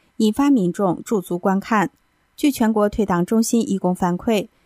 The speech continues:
有不少走线从美国南部边境越境来美的中国人，到纽约后在华人社区法拉盛真相点遇到退党义工，一听到退出党团队，马上就同意了，有的还马上到退党中心办理领取三退的证书。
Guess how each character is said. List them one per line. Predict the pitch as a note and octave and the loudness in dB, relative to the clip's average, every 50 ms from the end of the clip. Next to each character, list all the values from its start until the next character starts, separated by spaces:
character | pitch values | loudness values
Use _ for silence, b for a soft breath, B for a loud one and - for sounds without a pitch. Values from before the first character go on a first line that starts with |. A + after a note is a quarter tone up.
| _ - | _ 0
有 | B3+ C4 A#3+ | 2 2 2
不 | A#3+ - E4 D#4 | 0 0 -4 -2
少 | - A#3 F#3+ F#3 | 0 0 0 0
走 | - - F#3 F3 | 0 0 -2 -2
线 | F#3 - - A#3 G#3 - | -2 0 0 0 0 -2
从 | - - G3+ F#3 F#3+ | -2 -2 0 2 2
美 | G3 F#3 E3+ | 2 2 0
国 | - - G3+ | 0 2 2
南 | G#3+ G3+ F3+ E3+ F#3 | 2 2 2 0 0
部 | A3 D4 D4+ | 0 0 0
边 | C4 - F#3+ F3+ F3+ | 0 2 2 2 2
境 | F3 G3+ G3 E3+ | 2 0 0 -2
越 | - - A3 G3+ F3+ | 0 0 0 0 0
境 | F3+ - G#3+ F#3 | 0 0 0 0
来 | E3+ E3+ E3+ | 0 0 0
美 | F3 F3+ F3 E3 | 0 0 0 0
的 | F3+ F3 | -2 -2
中 | - - A3+ A#3 | 0 2 0 2
国 | A3 G#3+ G3 | 2 2 0
人， | F#3+ F#3 F3 F3 F3+ - - _ _ _ _ _ _ | 0 0 -2 -2 -2 -4 -8 _ _ _ _ _ _
到 | - D4 C4 | 2 2 4
纽 | G#3+ F#3 E3+ | 2 2 0
约 | E3 F3 F#3 F#3+ | 0 -2 -2 -2
后 | - - A3+ G3+ - - | 0 0 0 0 0 -2
在 | - - A3+ G#3+ | -2 -2 -2 -2
华 | G3+ - G#3+ B3 | -2 0 0 2
人 | C#4 D4+ D#4 | 2 2 2
社 | - - A3+ F#3 | 0 0 -2 -2
区 | F3 - - G#3 G3+ - | -2 -2 -2 -2 -2 -2
法 | - - F#3+ F#3 | -2 -4 -4 -2
拉 | F#3 G3 A3+ | -2 -2 -4
盛 | - - D4+ B3+ G#3 | -2 0 0 0 0
真 | - F#3+ F#3+ | 0 -2 -2
相 | F#3+ G#3 F#3 F3+ F3 | 0 0 -2 -2 -2
点 | - E3+ E3 E3 - | -2 -2 -2 -2 -2
遇 | - A3 G#3 | 0 -2 0
到 | F#3 F3+ E3+ E3 E3 | 0 2 0 0 0
退 | - - F#3 | -2 -4 -2
党 | F3 D#3+ D#3 | -2 0 0
义 | E3 F3+ F#3+ F#3+ | 0 -2 -2 0
工， | - G#3+ A3 A3+ - - _ _ _ _ _ | 0 2 2 0 -2 -6 _ _ _ _ _
一 | - C#4 | -2 0
听 | B3+ - A#3+ A#3 | 0 2 0 2
到 | A#3 A3+ G#3+ - - | 2 2 0 0 -2
退 | - - A3+ G3+ | -2 -4 -4 -4
出 | - - G3+ G3+ | -2 -4 -4 -4
党 | - F#3+ F3 F3 | -2 -2 -2 -2
团 | - G3 F#3+ F#3+ | 0 0 0 0
队， | G3 A3+ A3+ G#3 - - | 2 2 0 0 0 0
马 | - F#3+ F#3 F#3 | -2 -2 -2 0
上 | - D4 C#4 A3+ | 0 0 0 2
就 | - G#3 F3+ | 0 -4 -6
同 | - F3+ F3 E3+ | -4 -2 0 0
意 | F3 F#3 G3 | 2 2 2
了， | F3+ F3 E3+ F3 - _ _ _ _ _ _ | 2 2 0 0 -2 _ _ _ _ _ _
有 | A3+ A3+ | -2 0
的 | G#3 A3+ A#3+ | 2 0 0
还 | A#3+ A#3+ A#3+ | 0 0 0
马 | A#3 A3 F#3 | 0 0 0
上 | F3 - G#3 G3 F#3+ F#3+ | -2 -2 0 0 0 2
到 | G3+ G3 F#3+ F#3 | 2 0 0 0
退 | - - G3 | -2 -4 -2
党 | F3+ F3+ F3 F3+ | 0 0 0 2
中 | - G#3 G#3 G#3+ | 2 2 0 0
心 | - - A#3 A3 G#3+ - - | 0 0 0 0 0 -2 -2
办 | - D#4+ C#4+ A3+ | 0 2 2 2
理 | F3+ E3+ | 0 0
领 | E3 E3+ E3+ F3+ | 0 2 2 2
取 | F#3 - - F3+ D#3+ D3+ | 2 0 -2 -2 -2 -2
三 | - - F#3 F3 | -2 0 0 0
退 | F3 - G3 F3 | 0 0 -2 -2
的 | E3 E3+ | -4 -2
证 | - G3 F#3+ F3+ | 0 0 0 0
书。 | F#3 - - G#3+ G#3 G3+ | 0 0 0 0 0 0